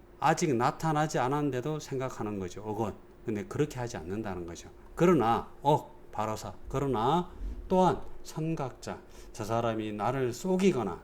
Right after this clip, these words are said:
또 나를 믿지 않는 것을 먼저 아는 자는, 그러니까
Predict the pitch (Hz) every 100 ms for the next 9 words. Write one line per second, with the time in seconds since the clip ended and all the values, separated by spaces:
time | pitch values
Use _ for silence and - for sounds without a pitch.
0 | - 139 135 104 117 127 110 127 - -
1 | 110 101 113 104 98 123 156 - - -
2 | - 95 107 117 165 175 147 - - 87
3 | 101 104 113 104 92 87 117 113 - -
4 | - - - 131 151 156 151